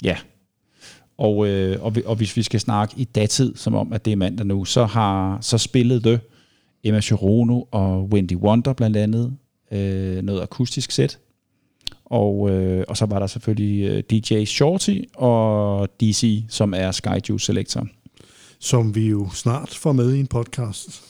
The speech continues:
Speaker 1: Lige, øh, præcis. Og så er der en, øh, en anden ting, som vi godt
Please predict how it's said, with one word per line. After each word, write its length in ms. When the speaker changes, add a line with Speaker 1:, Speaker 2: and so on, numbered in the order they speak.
Speaker 1:
Lige, 640
øh, 140
præcis. 640
Og 100
så 100
er 40
der 80
en, 240
øh, 480
en 160
anden 220
ting, 240
som 180
vi 60
godt 200